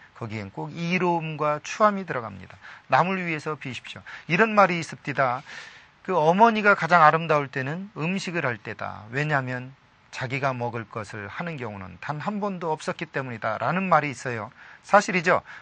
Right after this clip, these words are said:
어머니들은 자식이나 남편이 뭘 좋아하는지만을 생각합니다. 어쩜 그렇게 모성이 참 아름다운지. 바로 그런 것처럼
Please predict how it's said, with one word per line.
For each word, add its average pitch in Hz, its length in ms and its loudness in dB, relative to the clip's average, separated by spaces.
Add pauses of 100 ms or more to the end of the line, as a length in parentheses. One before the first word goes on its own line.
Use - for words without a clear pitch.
어머니들은 147 600 0
자식이나 135 480 -2
남편이 185 540 0
뭘 180 380 2
좋아하는지만을 170 760 0
생각합니다. 113 720 -2 (840)
어쩜 120 420 -8 (160)
그렇게 170 320 -10
모성이 156 500 -6
참 - 240 -10 (540)
아름다운지. 135 680 0 (420)
바로 147 500 4
그런 208 260 2
것처럼 127 420 0